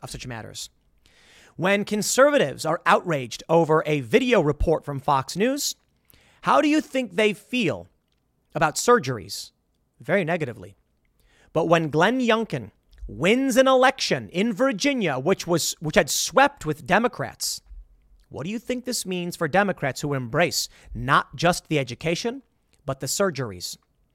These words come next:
The New York Post editorial board states,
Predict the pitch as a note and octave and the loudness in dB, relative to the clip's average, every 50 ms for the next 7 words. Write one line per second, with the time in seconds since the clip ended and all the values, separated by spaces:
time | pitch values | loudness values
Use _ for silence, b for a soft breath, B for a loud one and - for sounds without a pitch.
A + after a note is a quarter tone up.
0 | b b b b b b b b b - - G#3 C4 C#4 C4+ - - A3 A#3 A#3 | b b b b b b b b b -4 -2 2 4 6 4 6 6 6 6 6
1 | - - G3 G#3 - - G#3+ G#3 G#3 F#3 C3+ F3 F#3+ F3+ E3 - - - A3 F#3+ | 4 2 0 0 2 4 4 4 4 2 4 4 4 4 4 2 0 0 0 0
2 | - - - - | 0 -2 -6 -6